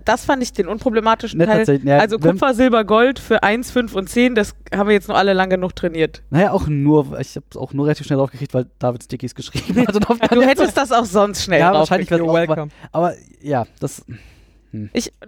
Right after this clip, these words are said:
Speaker 1: tatsächlich, also dieses, dass alles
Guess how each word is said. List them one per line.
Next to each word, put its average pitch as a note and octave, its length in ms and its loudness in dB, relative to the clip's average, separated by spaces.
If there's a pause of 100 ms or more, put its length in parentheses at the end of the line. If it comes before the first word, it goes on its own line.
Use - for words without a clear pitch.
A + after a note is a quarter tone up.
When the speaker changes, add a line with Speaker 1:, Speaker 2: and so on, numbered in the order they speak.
(200)
Speaker 1:
tatsächlich, A#3 340 2
also A3 180 0
dieses, G#3 440 -8 (960)
dass - 240 -4 (240)
alles D#4 640 0